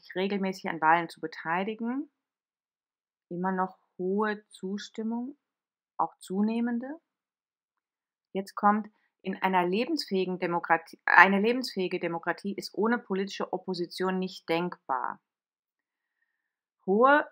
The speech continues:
Zustimmung, aber doch deutlich weniger als in den Items zuvor. Und das ist eigentlich irritierend, weil wie sollte eine Demokratie ohne Opposition auskommen? Da ist offensichtlich was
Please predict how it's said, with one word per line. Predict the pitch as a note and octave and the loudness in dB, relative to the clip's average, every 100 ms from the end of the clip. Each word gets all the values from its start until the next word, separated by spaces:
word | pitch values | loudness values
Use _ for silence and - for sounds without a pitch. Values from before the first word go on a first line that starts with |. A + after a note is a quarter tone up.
| _ | _
Zustimmung, | - G3+ - C4 C4 - | -4 -4 -2 -2 -4 4
aber | F3+ G3+ C4+ | 6 8 6
doch | - F#3 - _ _ | 6 -2 -2 _ _
deutlich | G3 G#3+ D4 B3+ G3 E3+ | 4 6 6 2 -4 -2
weniger | F3+ F#3+ F#3+ F3+ - | -2 -2 2 2 4
als | E3+ | 0
in | - | -4
den | E3+ E3 - | -8 -2 2
Items | E3 E3+ D#3+ - | 2 0 -8 -10
zuvor. | D#3+ - - D3 E3 B3 D4 - | -18 -14 -8 -2 -2 -2 -6 -6
Und | F3+ | 0
das | F#3+ A3 | 0 0
ist | G#3+ - | -6 2
eigentlich | F3+ F3+ F#3+ F#3 F#3+ E3+ - _ | 4 4 2 -2 -6 -8 -8 _
irritierend, | F3+ E3+ F3 - - E3+ G#3 B3 A#3+ G#3 | -4 -2 -6 -8 -10 -2 0 0 -4 2
weil | F3+ F3+ | 4 4
wie | F3+ F#3+ | 0 -2
sollte | F3+ F3+ F#3+ - | 4 4 4 2
eine | F3 F3+ F3+ | 2 2 0
Demokratie | F3 F3 F3 - F3 - F#3 - | -2 -4 -4 -4 -6 -6 -8 -4
ohne | - F#3 F3 | -2 0 0
Opposition | F3 F3+ F3+ D#3+ - D#3+ F3 G#3 A#3 A3+ _ _ | -2 -2 -4 -6 -6 -2 0 0 -2 -6 _ _
auskommen? | - G#3 A3 - A3+ A#3 C#4+ - - - - - - | 4 4 2 -2 0 2 -2 -6 -20 -20 -20 -20 -2
Da | F#3 | 0
ist | - G#3+ - | 0 -2 2
offensichtlich | - A#3+ A3+ A3+ A3+ A3+ G3+ | 2 2 -2 -2 -4 0 2
was | G#3+ G#3 | 2 0